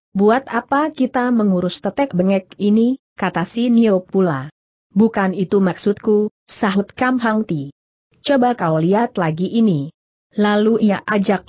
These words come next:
Lu Si Nio melihat lebih lanjut, nyata batu pegunungan yang berukir tanda aneh itu ada lima atau enam tempat. "Ada dua tanda rahasia yang aku ada paham,"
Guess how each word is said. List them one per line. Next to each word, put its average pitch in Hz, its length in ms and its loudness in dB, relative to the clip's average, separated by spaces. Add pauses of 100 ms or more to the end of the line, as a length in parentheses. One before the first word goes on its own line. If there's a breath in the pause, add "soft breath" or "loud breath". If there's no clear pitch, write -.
Lu 262 200 2
Si 240 280 -2
Nio 226 280 4
melihat 220 480 2
lebih 202 240 4
lanjut, 208 480 2 (160)
nyata 165 400 -2
batu 175 400 -2
pegunungan 220 720 2
yang 233 160 2
berukir 254 680 2
tanda 220 480 2
aneh 175 320 0
itu 269 400 -2
ada 226 320 2
lima 220 280 2
atau 247 480 -2
enam 262 400 2
tempat. 160 400 -2 (400)
"Ada 247 320 4
dua 208 280 4
tanda 196 400 2
rahasia 185 600 0
yang 208 240 2
aku 185 320 0
ada 196 240 0
paham," 226 480 0